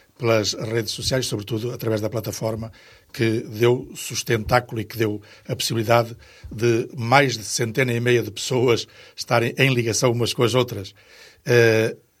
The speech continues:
e a primeira, a primeira conclusão, eu diria, é que quando há dificuldades,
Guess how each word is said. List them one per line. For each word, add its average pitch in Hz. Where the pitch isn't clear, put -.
e 185
a 190
primeira, 175
a 143
primeira 139
conclusão, 127
eu 127
diria, 131
é 131
que 120
quando 151
há 123
dificuldades, 147